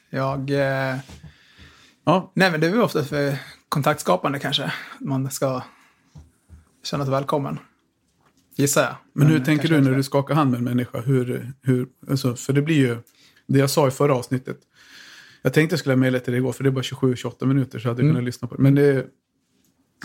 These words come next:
Speaker 2: jag pratar ju lite grann om det här med, som nu, vi har anställt två, vi har anställt en ny kille.
Speaker 1: Mm.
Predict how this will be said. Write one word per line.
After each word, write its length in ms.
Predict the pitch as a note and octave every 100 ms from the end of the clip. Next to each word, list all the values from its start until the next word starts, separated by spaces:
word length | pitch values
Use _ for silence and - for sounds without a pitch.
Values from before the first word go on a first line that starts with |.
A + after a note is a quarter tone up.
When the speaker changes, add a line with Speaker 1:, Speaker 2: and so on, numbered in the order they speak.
| -
Speaker 2:
jag 180 | - C3
pratar 260 | C#3 C3+ C#3+
ju 60 |
lite 180 | B2+ -
grann 120 | B2
om 100 | A#2+
det 60 | A#2
här 120 | A#2
med, 220 | A#2 A#2+ - _ _ _ _ _ _ _ _ - D3+ C#3+ -
som 160 | D3
nu, 60 | D3
vi 60 | C#3
har 80 | C#3+
anställt 420 | C#3+ C#3 - B2+
två, 280 | - C3 B2+ - _
vi 100 | C#3+
har 100 | D3
anställt 320 | D3+ D#3 -
en 100 | B2
ny 100 | A#2+
kille. 300 | - C3+ C3+ -
Speaker 1:
Mm. 140 | C#3